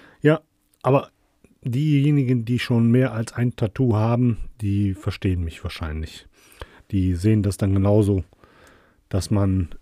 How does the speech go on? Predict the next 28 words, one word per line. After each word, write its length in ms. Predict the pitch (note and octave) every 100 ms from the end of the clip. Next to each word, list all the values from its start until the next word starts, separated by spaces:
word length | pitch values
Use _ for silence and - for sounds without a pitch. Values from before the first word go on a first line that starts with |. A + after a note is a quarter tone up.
| -
irgendwann 400 | D3 D3 B2 G#2+
eine 100 | G2+
Sammelleidenschaft 960 | A#2+ C3+ A#2+ A2 A2 G#2+ - G2+ -
hat 340 | F#2 F#2 - -
und, 460 | G#2 F2+ F2 - G2+
äh, 240 | F2 E2+ D2+ - - - - - - _ -
ja, 160 | G#2
dann, 400 | F#2 F#2 G2 F#2+ - - - B2+ A#2+ A2+ D#3 B2 C3+ - - - -
dann 340 | A2+ A#2 G2 -
achtet 380 | - C3 C#3+ -
man 140 | A2
nicht 140 | G2+ F#2
auf 100 | -
die 100 | F#2+
Schmerzen, 500 | - F2+ E2+ - F#2
dann 80 | G#2
ist 160 | -
das 120 | G#2
egal. 360 | A2 G#2 G#2+ F2+
Und 140 | F#2+
je 100 | G#2+
nachdem, 380 | B2+ A#2+ C3 A#2+
wie 60 | A2
der 120 | G#2
Tätowierer 460 | - G2 F#2 G2 F2+
drauf 320 | G2+ D#3 F#3
ist 160 | E3+
und 200 | A#2+ A2+